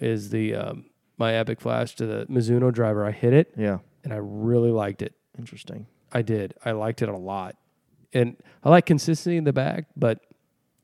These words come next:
Speaker 1: it's, it's a very doubtful. That Flash is good for me.
Speaker 2: Yeah. I mean, I, I, I know I've hit the sim. I'm gonna, I'm waiting.
Speaker 1: There's
Speaker 2: I'm
Speaker 1: some people,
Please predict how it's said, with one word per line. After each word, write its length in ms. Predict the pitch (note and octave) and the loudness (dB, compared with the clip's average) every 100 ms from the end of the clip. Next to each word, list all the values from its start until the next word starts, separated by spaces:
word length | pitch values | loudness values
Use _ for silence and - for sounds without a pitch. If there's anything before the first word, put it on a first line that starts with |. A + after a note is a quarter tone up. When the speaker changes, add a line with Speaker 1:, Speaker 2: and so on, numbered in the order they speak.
| _ | _
Speaker 1:
it's, 340 | C3+ C3 - - | -6 -6 -8 0
it's 220 | D#3 B2 | 2 2
a 60 | A#2 | 0
very 340 | G#2+ A2 G2+ | 2 0 0
doubtful. 360 | - F#2 - - | -4 -6 -8 -2
That 240 | B2+ C#3+ | 4 4
Flash 420 | - C3+ A#2+ A2+ - | 2 0 0 0 -6
is 120 | G2+ | -12
good 240 | - G2+ | -10 -12
for 100 | - F2 | -10 -14
me. 200 | F#2+ - _ _ - | -14 -16 _ _ -4
Speaker 2:
Yeah. 200 | A#2+ D#3 - _ _ _ _ _ _ _ - | 0 0 -4 _ _ _ _ _ _ _ 0
I 40 | |
mean, 100 | C3 | 6
I, 100 | B2+ B2+ | 6 4
I, 120 | - A2 - _ _ - | -2 -4 -8 _ _ -2
I 80 | |
know 100 | G#2+ | 2
I've 140 | G2 F#2+ | 2 2
hit 120 | G#2 | -4
the 80 | - | -6
sim. 440 | - G2+ G2 F#2 - | 0 2 0 -4 -8
I'm 120 | - G#2 | -6 -2
gonna, 180 | G2 F2+ | -2 -2
I'm 140 | - G#2 | -2 2
waiting. 480 | G#2 G2+ G2 F#2 F#2 _ - | 4 4 2 -2 -8 _ 2
Speaker 1:
There's 120 | D#3 | 4
Speaker 2:
I'm 40 | |
Speaker 1:
some 140 | A2 C3 | 6 8
people, 320 | D3+ G#2 F#2+ | 8 6 0